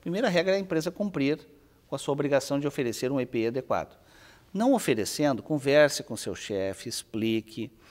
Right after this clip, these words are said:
formalize, registre através de fotos, veja os colegas que poderiam futuramente servir de testemunha e, não dando certo, compre, depois apresente a nota e a empresa vai pagar.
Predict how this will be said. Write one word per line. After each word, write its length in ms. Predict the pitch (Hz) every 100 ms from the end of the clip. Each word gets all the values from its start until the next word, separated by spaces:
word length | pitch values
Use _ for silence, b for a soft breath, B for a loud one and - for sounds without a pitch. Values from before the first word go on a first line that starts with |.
| b b _
formalize, 1200 | - - 180 160 147 123 127 131 127 117 120 110 b b
registre 1080 | - 143 185 147 131 180 180 - - 107 92 B B -
através 440 | 135 139 123 127
de 80 | 113
fotos, 840 | - 127 127 131 120 104 82 - b b -
veja 300 | 113 139 147
os 100 | -
colegas 680 | 135 120 139 131 104 - - B B -
que 100 | 127
poderiam 400 | 135 120 120 135
futuramente 640 | - 170 175 147 123 123
servir 240 | - 107 110
de 100 | 107
testemunha 640 | 98 - 87 90 120 180 - b b b b 202
e, 180 | 220
não 240 | 254 170 165
dando 240 | 135 131
certo, 400 | - 135 131 -
compre, 580 | - 147 143 165 220 269 b b b _ _
depois 340 | 143 139 151 147
apresente 480 | 139 131 135 143
a 60 | 135
nota 320 | 123 131 175
e 60 | 170
a 20 |
empresa 340 | 165 156 151
vai 140 | 156 151
pagar. 580 | 175 175 123 - -